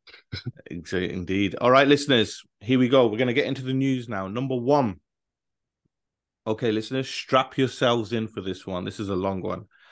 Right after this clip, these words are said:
Speaker 2: It's a very long one, actually. But don't worry, we've broken it down and we'll go over each section and then we'll talk about it before we move on to the next. A new report suggests that the F T C, which is the Federal Trade Commission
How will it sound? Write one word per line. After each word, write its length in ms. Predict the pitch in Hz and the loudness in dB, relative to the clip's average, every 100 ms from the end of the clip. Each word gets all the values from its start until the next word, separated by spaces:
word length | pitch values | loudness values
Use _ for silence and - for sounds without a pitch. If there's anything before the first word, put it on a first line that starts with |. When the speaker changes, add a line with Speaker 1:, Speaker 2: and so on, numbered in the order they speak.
| - - - - _ _ _ | -20 -20 -20 -20 _ _ _
Speaker 2:
It's 140 | - 127 | -2 -2
a 60 | |
very 280 | 92 98 95 | 2 4 4
long 220 | 87 85 | 2 0
one, 120 | 82 | -4
actually. 440 | 85 - 87 85 87 _ - | -6 -6 -8 -8 -10 _ -2
But 140 | - | 2
don't 180 | 120 110 | 2 4
worry, 340 | 104 113 117 _ _ | 4 2 -2 _ _
we've 200 | 113 113 | -16 -4
broken 300 | 123 123 135 | 2 2 2
it 140 | 123 - | -4 -2
down 260 | 98 104 | -4 -2
and 140 | 98 98 | -2 -4
we'll 80 | |
go 260 | 95 104 101 | 0 0 2
over 140 | 98 - | -2 -6
each 400 | 117 127 - - - | -6 -8 -8 -14 -12
section 680 | - 120 - - 104 123 - _ _ _ - | -4 -4 -4 -6 -6 -6 -12 _ _ _ -8
and 140 | 101 | -4
then 100 | 95 | -2
we'll 140 | 92 90 | -2 -2
talk 240 | 104 92 | -2 -2
about 240 | 87 87 | -2 -4
it 80 | 87 | -4
before 220 | 90 95 | -8 -6
we 80 | 90 | -4
move 200 | 87 87 | -4 -6
on 100 | 87 | -8
to 60 | - | -6
the 60 | |
next. 500 | 90 87 - - _ _ _ _ _ _ _ _ _ _ _ - _ _ _ 110 | -6 -6 -8 -20 _ _ _ _ _ _ _ _ _ _ _ -20 _ _ _ 0
A 80 | |
new 220 | 117 170 208 | 4 4 4
report 400 | 202 127 123 - | 2 2 2 2
suggests 440 | 123 120 120 - | -2 2 0 0
that 140 | - | -4
the 140 | - - | -2 -2
F 180 | 143 143 | -4 -4
T 200 | - 151 | -6 -6
C, 340 | - 127 196 | -4 -4 -4
which 200 | 170 101 | -8 -12
is 100 | 101 | -8
the 80 | 101 | -10
Federal 480 | - 120 117 127 120 | -4 -2 0 0 0
Trade 480 | - 120 110 107 - | -2 0 0 0 -6
Commission 480 | 98 98 - 107 | -4 -4 -4 -6